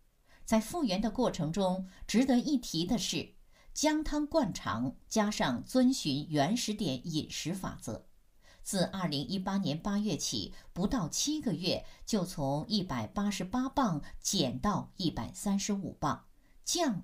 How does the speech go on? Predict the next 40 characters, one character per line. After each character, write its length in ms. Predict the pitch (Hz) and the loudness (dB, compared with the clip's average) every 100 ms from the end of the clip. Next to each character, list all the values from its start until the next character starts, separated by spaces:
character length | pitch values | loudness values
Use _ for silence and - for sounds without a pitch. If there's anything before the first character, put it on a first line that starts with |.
| - | -4
五 200 | 156 - | -6 -4
十 140 | - | -6
三 260 | 131 233 233 | -4 -4 -2
磅， 320 | 226 139 - - - | -2 -4 -6 -16 -2
已 120 | 151 | -2
达 220 | - 113 | 0 -2
到 320 | 123 135 - - | -2 -2 -4 -2
标 300 | 262 285 294 | 2 2 0
准 300 | - 131 175 | -4 -4 -4
体 260 | - 139 - | -6 -8 -6
重 180 | 185 | -6
范 260 | 139 151 107 | -4 -6 -8
围。 160 | - - - - - - - - - - - - - | -10 -16 -20 -20 -20 -20 -20 -18 -18 -20 -20 -20 -4
开 180 | - 240 | 4 6
始 220 | 226 175 | 6 0
灌 200 | 170 185 | 0 0
肠 200 | 170 135 | 0 -2
时， 280 | 175 110 123 | -2 -4 -6
皮 280 | - 156 151 | -4 -2 -2
肤 240 | 185 175 | -2 -6
出 220 | 175 190 | -4 -6
现 240 | 185 175 131 | -4 -4 -6
黑 240 | - 233 | -4 -4
块 220 | 226 262 | -2 -4
儿， 140 | - - - - | -4 -8 -20 -20
后 240 | - 339 247 | 0 2 4
来 140 | 131 | 2
异 220 | - 277 196 | 0 0 0
常 380 | - 104 127 | -4 -8 -8
就 180 | - 156 | -4 -4
完 200 | 117 120 | -2 -4
全 200 | 160 - - | -4 -8 -6
消 220 | 170 165 | -4 -4
失。 340 | - 170 - _ _ _ _ _ _ _ _ _ _ _ _ - _ - - | -4 -6 -6 _ _ _ _ _ _ _ _ _ _ _ _ -20 _ -14 4
灌 260 | 349 202 | 4 4
肠 280 | - 135 180 | 0 -2 -2
做 180 | 214 131 | -2 -4
法： 280 | - - - - - - - - | -6 -14 -16 -20 -20 -20 -18 2
干 240 | 226 233 | 4 4
姜 340 | 240 226 233 | 2 2 0